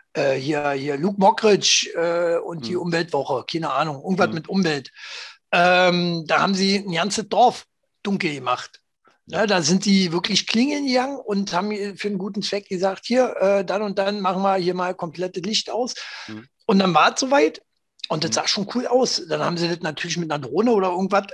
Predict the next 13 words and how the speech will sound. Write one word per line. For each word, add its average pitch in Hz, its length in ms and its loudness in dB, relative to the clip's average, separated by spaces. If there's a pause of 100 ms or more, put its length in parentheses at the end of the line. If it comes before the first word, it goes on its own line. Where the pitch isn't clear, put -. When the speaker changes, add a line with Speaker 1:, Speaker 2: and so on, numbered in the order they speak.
Speaker 1:
äh, 160 140 0
von 170 200 -8
oben 214 280 -2
gezeigt. 247 440 -2 (720)
Äh, 180 400 2 (180)
zack, - 340 -4
war 196 180 -8
die, 202 280 -4
war 165 120 2
das 180 100 -2
ganze 190 320 -2
Dorf 160 340 -2 (240)
dunkel. 202 420 0